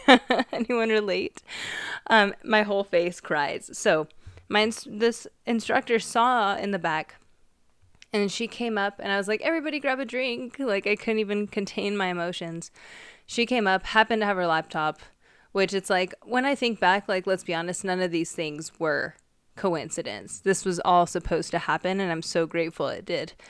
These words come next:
play out this way. But she was able to be like, "You know what? I have my music. Why don't you go home?" And at that point, like,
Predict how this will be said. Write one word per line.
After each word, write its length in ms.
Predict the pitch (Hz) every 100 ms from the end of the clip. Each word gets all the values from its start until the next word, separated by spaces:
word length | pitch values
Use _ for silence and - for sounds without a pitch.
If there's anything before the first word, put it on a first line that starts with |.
| - - _
play 220 | 196 175
out 180 | 165 -
this 220 | 180 -
way. 240 | 175 151
But 220 | 202 - -
she 160 | 196
was 160 | 185 185
able 200 | 185 190
to 100 | 180
be 120 | 180
like, 220 | 180 175
"You 40 | 196
know 100 | 196
what? 120 | 202
I 40 |
have 160 | 165 175
my 100 | 170
music. 580 | 175 180 202 208 - - _ -
Why 120 | 180
don't 140 | 180
you 100 | 170
go 180 | 175 165
home?" 340 | 160 143 147 143 - _ _ _ _ _ - - - - - _ _ _ _ -
And 480 | 220 208 202 196 202
at 200 | 202 190
that 240 | 214 220 -
point, 640 | - 185 196 233 - - - - _ _ -
like, 400 | 202 185 175